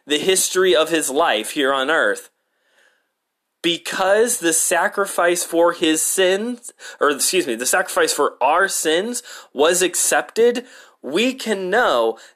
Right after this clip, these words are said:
that he never sinned. The sacrifice was accepted. James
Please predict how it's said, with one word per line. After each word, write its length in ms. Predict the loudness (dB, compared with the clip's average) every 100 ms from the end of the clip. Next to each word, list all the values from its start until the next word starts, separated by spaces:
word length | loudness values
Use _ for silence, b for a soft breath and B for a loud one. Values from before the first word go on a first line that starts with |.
| -2
that 220 | 0 0
he 540 | -6 -10 -6 -6 -8 _ -12
never 600 | -2 0 0 2 0 -2 -10
sinned. 520 | -2 0 0 -2 -14 _ _ _ _ _ _ _ _ b b -8
The 100 | -4
sacrifice 680 | 0 0 0 -2 2 2 0
was 120 | -2
accepted. 480 | -2 0 0 -4 -4
James 400 | 0 0 -2